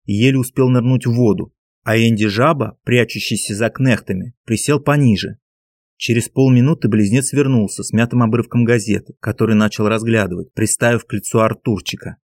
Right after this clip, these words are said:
«Смотри, это же он!» и потыкал пальцем в нос сына губернатора. «Брат, ты оригофрен!» старательно похвалил первого второй близнец.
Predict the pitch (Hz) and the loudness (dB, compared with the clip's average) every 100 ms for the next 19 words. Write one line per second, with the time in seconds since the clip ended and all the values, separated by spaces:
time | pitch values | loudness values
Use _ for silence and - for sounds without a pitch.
0 | _ _ - - 135 135 151 104 - _ | _ _ -10 -2 0 2 2 2 -2 _
1 | _ - - 113 147 - 208 151 101 _ | _ -8 -4 -2 -2 0 0 0 -2 _
2 | _ _ 135 - 117 170 - 151 - 123 | _ _ -6 -2 -2 0 0 -2 0 -2
3 | - 113 110 120 - - 113 107 110 113 | 0 0 2 2 0 2 2 2 0 0
4 | 113 98 - 92 - - _ _ 104 113 | 2 0 -2 -10 -12 -18 _ _ -4 0
5 | 139 113 _ - 135 131 135 135 139 - | 0 -2 _ -4 0 2 2 0 0 0
6 | 143 120 92 - _ - - 113 110 117 | 0 2 0 -6 _ -18 -6 -2 0 0
7 | 110 110 110 104 101 107 120 - 107 107 | -2 -4 -4 -2 0 2 0 -2 0 2
8 | 107 - 101 95 98 101 98 98 90 - | 0 -2 -2 0 0 0 2 2 0 -6